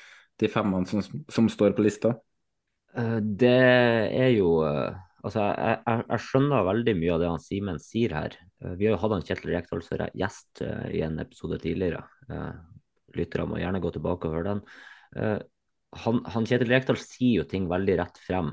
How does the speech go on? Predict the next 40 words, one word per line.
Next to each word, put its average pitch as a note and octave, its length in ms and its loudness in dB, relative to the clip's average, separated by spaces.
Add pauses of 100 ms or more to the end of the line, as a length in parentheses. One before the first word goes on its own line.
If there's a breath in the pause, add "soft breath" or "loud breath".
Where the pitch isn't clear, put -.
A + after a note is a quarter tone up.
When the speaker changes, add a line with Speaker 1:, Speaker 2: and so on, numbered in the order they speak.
Speaker 2:
når - 160 -4
han D#2 220 -2
uttaler D#2 260 -4
seg. - 220 -10
Han E2 100 -4
er G2 80 0
veldig F#2 320 2
åpen, G2+ 400 0
han D#2+ 140 -2
er D#2+ 80 0
veldig F2+ 240 2 (100)
direkte, - 440 -2
han F#2 120 -4
kan - 160 -6
sikkert - 300 -4
oppleves F2 500 -2
kvass. B2 300 -2 (720 soft breath)
Eh, F#2+ 180 -2 (320)
han A2+ 140 2
har A2 80 4
jo G#2+ 80 4
også G#2+ 180 2
lagt, - 200 -2 (200)
aldri A2+ 320 2
lagt - 160 0
skjul G#2 160 0
på F2+ 80 0
det F2 140 4
at - 80 -20 (100)
han G2 80 -2
har G#2+ 220 0 (840)
spillet A#2+ 380 2
hardt, - 340 -6 (320)
men G2 240 0
vært G2 160 -2
fair - 500 -2 (240)
når E2+ 140 -2
han D#2+ 160 -4
har E2 80 -4
vært - 320 -8